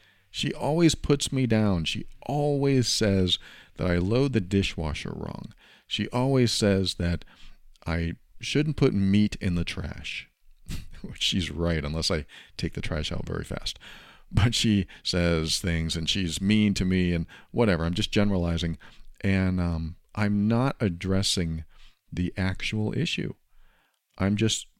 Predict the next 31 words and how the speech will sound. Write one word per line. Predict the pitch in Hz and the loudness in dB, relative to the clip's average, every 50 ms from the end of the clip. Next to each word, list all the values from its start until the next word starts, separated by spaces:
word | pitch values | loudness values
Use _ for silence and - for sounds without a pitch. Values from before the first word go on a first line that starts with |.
| _ _ - | _ _ -4
putting | - 117 117 117 117 | 0 2 2 2 2
everything | 117 120 120 117 - 127 | 2 2 2 2 2 2
in | 123 117 | 2 2
a | 107 | 0
bucket | 92 117 127 160 - 110 - - | 2 0 0 0 0 -2 -4 -4
and | 87 85 | -4 -4
saying, | - 98 95 92 95 95 - - - - - - - - - | -2 0 0 2 0 -2 -4 -6 -12 -14 -14 -14 -14 -10 -4
"This | - 101 95 - | 0 0 0 2
is | 101 87 | 0 0
who | 82 95 90 | 0 0 0
she | - - 92 90 | 0 0 0 2
is, | 95 113 127 117 | 2 0 0 0
and | 104 90 | 0 0
this | 90 85 | 0 0
is | 87 82 | -2 -2
how | 80 85 78 | 0 0 -2
she | 73 - - - | -2 -2 -6 -8
is." | - - - - - - _ _ _ _ _ _ _ _ _ _ _ _ _ _ _ _ _ _ _ _ - - | -8 -10 -12 -12 -14 -14 _ _ _ _ _ _ _ _ _ _ _ _ _ _ _ _ _ _ _ _ -10 -4
And | 98 | -2
when | 98 | 0
you | 98 95 | 0 2
put | - 113 | 4 6
everything | 110 117 123 123 113 117 | 6 6 6 4 4 4
in | 107 95 | 2 2
a | 87 | 0
bucket, | 76 80 85 - 107 135 139 - 87 95 - - _ _ _ | 0 -2 0 0 2 2 2 0 -2 -4 -4 -6 _ _ _
it's | - - - | -12 -10 -10
very | - 82 82 98 98 98 95 90 | -6 -2 0 2 2 4 2 2
hard | 82 - - 90 90 90 85 78 | 0 -2 -2 -2 0 0 0 -2
to | - 85 | -2 -2
address | 85 78 71 82 82 82 80 78 - - | -2 -2 -2 -2 -2 0 0 0 -2 -2